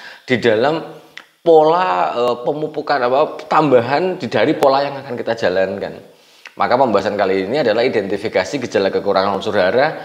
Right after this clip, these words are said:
pada tanaman kelapa sawit. Lah, ketika kita ngomongin gejala kekurangan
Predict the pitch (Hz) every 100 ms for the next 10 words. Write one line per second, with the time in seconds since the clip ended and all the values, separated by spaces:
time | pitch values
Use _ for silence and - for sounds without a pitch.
0 | - - - 113 98 95 95 95 92 92
1 | 82 98 90 90 87 - - _ _ _
2 | _ _ _ - 120 113 98 - 156 226
3 | 233 226 214 190 175 180 170 127 135 123
4 | 123 123 127 123 127